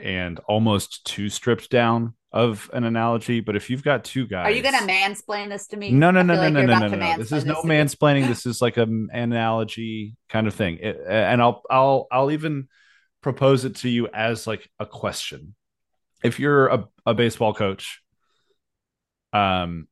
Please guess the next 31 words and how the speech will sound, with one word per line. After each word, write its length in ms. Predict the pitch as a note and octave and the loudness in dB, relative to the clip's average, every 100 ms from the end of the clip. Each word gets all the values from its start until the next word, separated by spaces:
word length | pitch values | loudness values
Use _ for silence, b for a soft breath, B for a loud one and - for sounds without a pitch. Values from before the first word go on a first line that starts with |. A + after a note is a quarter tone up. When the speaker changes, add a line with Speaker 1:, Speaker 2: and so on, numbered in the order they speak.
| - | -4
Speaker 1:
and 120 | A2+ | 0
you've 140 | A#2 | 2
got 300 | A#2+ A2 G2 _ - | 4 4 2 _ -6
a 320 | G2+ F#2+ F#2+ | -4 -2 -4
veteran 440 | F2 A2+ A#2 A2+ | -2 -2 0 -2
player 640 | G#2 A2 G#2+ G#2 G2+ F#2+ - _ _ _ _ _ _ | -4 -6 -4 -4 -4 -8 -14 _ _ _ _ _ _
who 180 | - G#2 | -8 -4
has 720 | F#2 F#2+ F#2 F2+ E2+ - - - _ _ _ - | 0 0 0 -2 -6 -12 -14 -16 _ _ _ -2
excellent 480 | A2 - A2+ G#2 | -2 -2 -6 -6
form, 580 | - G#2+ G2 F#2 F2+ F2 - _ _ _ _ - | -8 -8 -4 -4 -4 -8 -14 _ _ _ _ -4
meticulous, 1080 | F#2+ G2+ - B2 - A#2+ G2+ F#2 - - _ _ _ _ _ | 0 0 0 -2 2 2 2 0 -6 -14 _ _ _ _ _
uh, 440 | G2+ F#2+ F2 E2+ E2 - _ - | -2 0 0 -2 -6 -12 _ -8
uh, 160 | F#2+ | -6
mechanics 640 | F2+ F#2+ - G#2+ F#2+ F2 - | -4 -6 -2 -2 0 -2 -4
when 100 | G2+ | -6
it 60 | F#2 | -4
comes 340 | G2 F#2 E2 | -4 -4 -4
to 200 | - G#2 | -4 -4
running 300 | F2 G2+ A2+ | 0 0 0
from 160 | - F#2+ | -2 -4
home 180 | G2+ | -4
plate 180 | F#2 F#2 | -4 -8
to 60 | F2 | -10
first 320 | - E2+ - | -10 -10 -8
base, 460 | E2+ C#2+ - - - b b b _ | -8 -8 -10 -18 -20 b b b _
and 140 | G2 G2+ | -2 -2
you've 140 | F2+ | 0
got 160 | G2+ F2+ | 0 0
a 40 | |
younger 520 | F2+ G2 A#2+ B2 A#2 | 0 2 4 4 2
kid 480 | - F#2+ F#2 F2+ E2 | -2 -6 -6 -6 -10